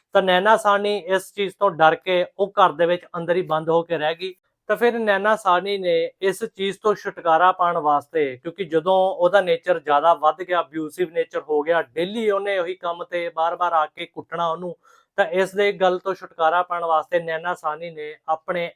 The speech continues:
ਐਕਸ ਬॉयਫ੍ਰੈਂਡ ਮਤਲੂਬ ਦੇ ਨਾਲ ਫੋਨ ਤੇ ਗੱਲਬਾਤ ਕੀਤੀ ਤਾਂ ਉਹਦੇ ਕੋਲੋਂ ਮਦਦ ਮੰਗੀ। ਹੁਣ ਮਤਲੂਬ ਕਰੀਮ ਕੌਣ ਸੀਗਾ? ਅਸਲ ਦੇ ਵਿੱਚ ਮਤਲੂਬ ਕਰੀਮ, ਨੈਨਾ ਸਾਹਨੀ ਤੇ ਸੁਸ਼ੀਲ ਕੁਮਾਰ ਇਹ ਤਿੰਨੇ ਕਾਲਜ ਟਾਈਮ ਤੋਂ ਇੱਕ ਦੂਸਰੇ ਨੂੰ ਜਾਣਦੇ ਸੀਗੇ।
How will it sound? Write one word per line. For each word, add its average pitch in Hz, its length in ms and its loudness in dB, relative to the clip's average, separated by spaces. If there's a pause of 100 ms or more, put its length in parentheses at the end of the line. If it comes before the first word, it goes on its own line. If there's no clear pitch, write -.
ਐਕਸ 180 240 -4
ਬॉयਫ੍ਰੈਂਡ 165 560 0
ਮਤਲੂਬ 175 640 -2 (140)
ਦੇ 170 140 0
ਨਾਲ 151 440 -4 (340)
ਫੋਨ 202 200 2
ਤੇ 214 100 0
ਗੱਲਬਾਤ 170 480 0
ਕੀਤੀ 180 240 -6
ਤਾਂ 190 140 -6 (120)
ਉਹਦੇ 196 180 -2
ਕੋਲੋਂ 196 260 2
ਮਦਦ 156 260 -2
ਮੰਗੀ। 131 400 -12 (380)
ਹੁਣ 208 100 2
ਮਤਲੂਬ 202 580 0
ਕਰੀਮ 196 320 -4
ਕੌਣ 139 260 -4
ਸੀਗਾ? 131 340 -10 (760)
ਅਸਲ 233 260 2
ਦੇ 220 120 2
ਵਿੱਚ 160 340 -2
ਮਤਲੂਬ 175 720 0
ਕਰੀਮ, 185 380 -4 (360)
ਨੈਨਾ 160 360 2
ਸਾਹਨੀ 175 580 -2 (100)
ਤੇ 175 200 2
ਸੁਸ਼ੀਲ 170 420 -4
ਕੁਮਾਰ 139 460 -6
ਇਹ 214 80 0
ਤਿੰਨੇ 208 460 -2
ਕਾਲਜ 202 420 2
ਟਾਈਮ 185 220 0
ਤੋਂ 190 140 -6
ਇੱਕ 175 120 -8
ਦੂਸਰੇ 170 300 -4
ਨੂੰ 175 120 -10
ਜਾਣਦੇ 131 360 -8
ਸੀਗੇ। 131 300 -16